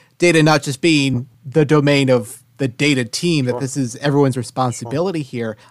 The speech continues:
Speaker 1: It
Speaker 2: Sure.
Speaker 1: kinda seems that part of this enterprise data strategy is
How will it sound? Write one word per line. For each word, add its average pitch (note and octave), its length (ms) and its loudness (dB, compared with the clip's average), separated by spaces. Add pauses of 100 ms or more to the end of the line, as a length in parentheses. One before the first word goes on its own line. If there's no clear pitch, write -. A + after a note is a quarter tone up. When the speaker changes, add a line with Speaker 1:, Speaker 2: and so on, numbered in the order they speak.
(140)
Speaker 1:
It G3 80 0
Speaker 2:
Sure. A2+ 200 -8
Speaker 1:
kinda B3+ 220 -4
seems F#3+ 400 -4
that C3 360 0 (160)
part F#3+ 280 -2
of D#3+ 60 0
this C#3 280 -2
enterprise D3+ 380 -4
data D3 200 -2
strategy C3+ 520 -4
is A#2 220 -8